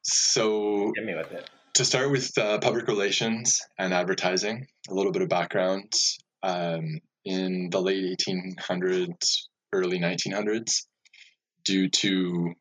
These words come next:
Speaker 1: civil rights movements, um, the suffragette movement, I think enfranchisement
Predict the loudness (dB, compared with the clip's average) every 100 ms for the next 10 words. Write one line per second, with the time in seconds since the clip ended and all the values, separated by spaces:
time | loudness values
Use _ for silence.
0 | _ _ _ -2 0 2 2 2 0 0
1 | 0 2 0 2 0 0 0 2 0 0
2 | -2 0 -2 -2 -4 -4 -2 -2 -2 -2
3 | -2 -2 _ -14 -8 -4 -4 -4 0 0
4 | 0 -6 -2 -2 -4 -14 -14 -18 -18 -18
5 | _ -6 -2 0 0 0 0 0 0 0
6 | 0